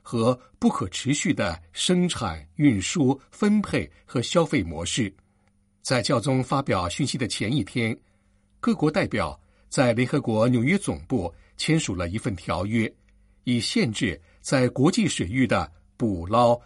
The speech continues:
航行路线和勘察活动，比如采矿。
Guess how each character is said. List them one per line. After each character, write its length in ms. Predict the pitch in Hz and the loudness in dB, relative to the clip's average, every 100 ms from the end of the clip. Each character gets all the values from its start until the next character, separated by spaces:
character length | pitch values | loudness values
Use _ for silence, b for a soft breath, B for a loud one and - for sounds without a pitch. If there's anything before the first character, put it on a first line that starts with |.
| - | -10
航 300 | - 131 202 | -4 0 0
行 220 | 135 165 | 0 0
路 160 | 208 | 0
线 300 | 95 156 90 b b | 0 0 -2 b b
和 240 | - 123 123 | -2 0 0
勘 220 | - 196 | 0 0
察 180 | 110 107 | 0 -4
活 220 | 110 101 | -4 -2
动， 240 | 123 92 - _ _ _ _ _ | 0 -2 -6 _ _ _ _ _
比 120 | 107 | -4
如 340 | 92 92 113 - | -2 -2 -4 -6
采 300 | - - 101 80 | -10 -6 -4 -6
矿。 300 | - 139 87 | -4 -2 -2